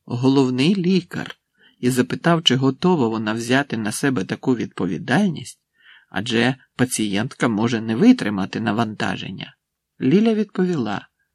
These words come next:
що не може приймати рішень ні за кого. Її справа попередити жінку, що вона й зробила. «Це ж ваша шкільна вчителька», сказав головний лікар. «Так»,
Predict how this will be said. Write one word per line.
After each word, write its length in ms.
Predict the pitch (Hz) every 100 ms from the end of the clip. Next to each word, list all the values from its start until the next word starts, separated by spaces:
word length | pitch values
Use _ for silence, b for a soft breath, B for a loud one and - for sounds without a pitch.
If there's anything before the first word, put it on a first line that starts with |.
| _ _
що 540 | - - 147 143 139
не 240 | 151 170 185
може 380 | 170 110 120
приймати 640 | - - 120 123 120 - 117
рішень 460 | 190 226 123 110 - _ _ _ _
ні 240 | - 123 160
за 160 | 185
кого. 480 | 185 - 104 120 131 _ _ _ _
Її 400 | 123 135 143 127
справа 540 | 127 - 180 226 110 131 _ _ _ _
попередити 720 | - 127 170 226 131 92 90
жінку, 540 | 110 104 101 123 92 - _ _ _ _
що 300 | - - 139
вона 320 | 214 139 107
й 80 | 143
зробила. 580 | 175 95 120 90 85 123 _ _ _ _ -
«Це 200 | - 123
ж 100 | 127
ваша 380 | 104 131 - 160 b b b
шкільна 500 | - - 143 135 135
вчителька», 760 | 135 - 240 - 98 95 90 -
сказав 440 | - 110 104 98
головний 420 | 120 113 107 107 98
лікар. 480 | 95 - - - _ _ _ _
«Так», 440 | - 120 160 -